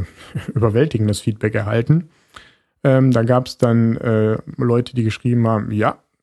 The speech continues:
äh, auf Dienstreise sind die Laufschuhe immer dabei." Dann gab's Leute, die haben geschrieben, "Ich fahre nicht auf Dienstreise, aber wenn ich fahren würde, hätte ich meine Laufschuhe dabei."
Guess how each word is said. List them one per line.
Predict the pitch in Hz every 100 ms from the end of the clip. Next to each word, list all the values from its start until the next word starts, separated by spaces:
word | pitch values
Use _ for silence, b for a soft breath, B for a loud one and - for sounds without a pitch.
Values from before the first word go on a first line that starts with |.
| - - _ -
äh, |
auf | 117 110 107
Dienstreise | 127 131 127 117 117
sind | 110
die | 110
Laufschuhe | 110 123 - - 120 110 -
immer | 160 175
dabei." | 110 104 110 190 190 b b b b _ _ _ _
Dann | - 120 123
gab's | 120 117 120 -
Leute, | 120 120 123
die | 117 110
haben | 113 113
geschrieben, | 107 - 120 120 113 110 101 b b b b _ _ _
"Ich | - 120
fahre | - 175
nicht | 117
auf | 110
Dienstreise, | 95 117 107 113 117 123 156 233 _
aber | - 107 107
wenn | 117
ich | 104
fahren | 117 107
würde, | 107 165 113
hätte | 104
ich |
meine | 90 107
Laufschuhe | 104 104 - 123 110
dabei." | 107 110 127 185